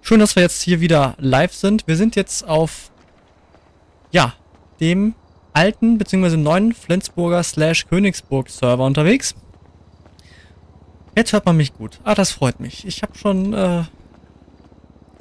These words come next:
eigentlich gerade ein bisschen was erzählt, aber egal. Dann fange ich gerne nochmal von vorne an. <laughs> Da sitzen die im rechten Winkel. Ja, herrlich. Ähm,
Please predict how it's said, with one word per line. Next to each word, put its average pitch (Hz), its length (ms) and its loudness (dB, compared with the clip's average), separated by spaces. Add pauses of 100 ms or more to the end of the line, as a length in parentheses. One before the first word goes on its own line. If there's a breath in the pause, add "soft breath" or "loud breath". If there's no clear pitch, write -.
(520 soft breath)
eigentlich 208 300 0
gerade 185 200 2
ein - 40 -14
bisschen 185 220 2
was 185 80 2
erzählt, 175 360 2
aber 165 160 2
egal. 135 220 2
Dann 143 120 0
fange 202 140 0
ich 180 80 -6
gerne 185 160 0
nochmal 160 180 0
von 151 140 -8
vorne 147 300 0
an. 220 260 0
<laughs> - 60 -20 (3250 loud breath)
Da 247 240 6
sitzen 233 500 4
die 214 200 6
im 190 140 4
rechten 185 480 4
Winkel. 170 400 4
Ja, 135 100 4
herrlich. 127 520 0 (640 loud breath)
Ähm, 175 440 2